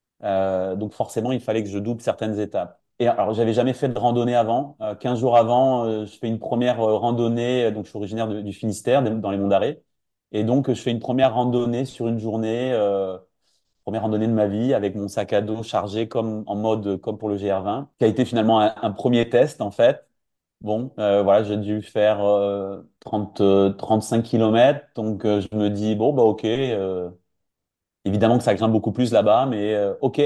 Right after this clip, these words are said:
un, ça me plaît, et deux, euh, bon, allez, on y va. » Et je suis parti en me disant, « Bon, euh,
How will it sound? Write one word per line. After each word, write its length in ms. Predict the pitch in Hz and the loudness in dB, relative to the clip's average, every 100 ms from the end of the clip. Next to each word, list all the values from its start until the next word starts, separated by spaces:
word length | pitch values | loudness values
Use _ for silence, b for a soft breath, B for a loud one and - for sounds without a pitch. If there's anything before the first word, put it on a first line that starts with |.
| 147 | 0
un, 100 | 143 | -4
ça 140 | - | -4
me 80 | 120 | -4
plaît, 460 | 117 117 139 127 107 | 0 0 0 -2 -4
et 40 | |
deux, 120 | 107 117 | -4 -2
euh, 400 | 135 117 104 104 | 0 0 -2 -4
bon, 200 | 107 107 | -4 -4
allez, 180 | 107 | -6
on 100 | 110 | -4
y 80 | 113 | -2
va. » 320 | 101 113 - _ _ 120 | 0 -2 -4 _ _ -14
Et 60 | |
je 40 | - | -8
suis 80 | |
parti 260 | 135 123 160 | -4 -2 -2
en 40 | |
me 60 | 156 | -2
disant, « 320 | 123 127 143 | 0 0 0
Bon, 340 | 127 131 143 113 | 2 0 -2 -4
euh, 520 | 107 104 101 101 | 0 0 0 -4